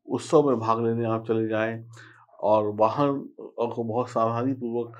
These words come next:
आपको चलाने की सम-, सलाह दी जाएगी। दुर्घटना हो सकती है। स्वास्थ्य का विशेष ध्यान रखिए। अनावश्यक भारी भोजन मत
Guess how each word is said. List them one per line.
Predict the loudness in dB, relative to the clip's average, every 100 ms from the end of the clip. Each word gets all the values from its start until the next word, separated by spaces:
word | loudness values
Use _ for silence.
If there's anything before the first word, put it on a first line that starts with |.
| -20 _
आपको | -4 -4 -4
चलाने | 0 2 0 -2
की | -8
सम-, | -8 -8 -8 -10
सलाह | -4 0 0
दी | 0
जाएगी। | 0 0 -2
दुर्घटना | -6 -8 -8 -6 -8
हो | -6 -8
सकती | -8 -8 -4 -2
है। | -2 -4 -8 -20 -20 _ _ _ -6
स्वास्थ्य | 4 6 6 2
का | 2
विशेष | 2 0 -2
ध्यान | -2 -2 -2
रखिए। | -4 -4 -4 -4 -8 -20 _ 2
अनावश्यक | 4 4 2 0
भारी | 0 0 0
भोजन | -2 -2 -4 -2
मत | -4